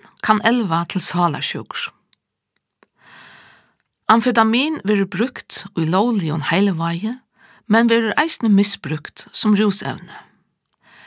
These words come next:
Tað kallast eisini speed. Amfetamin verður til dømis brukt í krígsførslu tá hermenn skulu halda seg vaknar leingi.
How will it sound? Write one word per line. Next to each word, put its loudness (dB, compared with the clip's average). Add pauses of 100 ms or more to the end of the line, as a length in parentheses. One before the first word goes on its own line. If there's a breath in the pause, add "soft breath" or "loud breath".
(160 soft breath)
Tað -2
kallast 2
eisini 0
speed. -2 (1800 soft breath)
Amfetamin 2
verður 0
til -4
dømis 0
brukt -6
í -8
krígsførslu -2
tá -6
hermenn 0
skulu -4
halda -2
seg -4
vaknar -2
leingi. -2